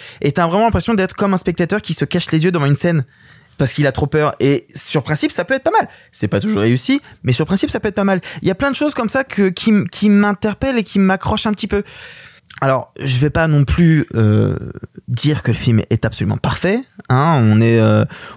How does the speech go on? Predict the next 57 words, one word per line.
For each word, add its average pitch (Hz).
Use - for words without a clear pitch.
on 113
est 120
quand 127
même 127
sur -
effectivement 127
un 117
film 123
qui 110
est 110
trop -
écrit, 190
qui -
a, 120
qui 113
a 110
des 113
dialogues 117
assez 127
peu 160
digestes. 160
Je -
trouve 135
qu'Anna 120
Girardot 127
fait -
ce -
qu'elle 175
peut, 170
mais 127
qu'en 123
fait, -
j'y 113
crois -
pas 131
beaucoup, 147
que 139
le, 123
enfin, 120
c'est -
pas 113
la 120
pire, 190
hein. 131
Moi, 127
euh, 117
moi, 117
j'ai 117
vraiment 113
un 120
problème 120
avec, 107
euh, 113
les 110
camarades 113
de 113
classe. -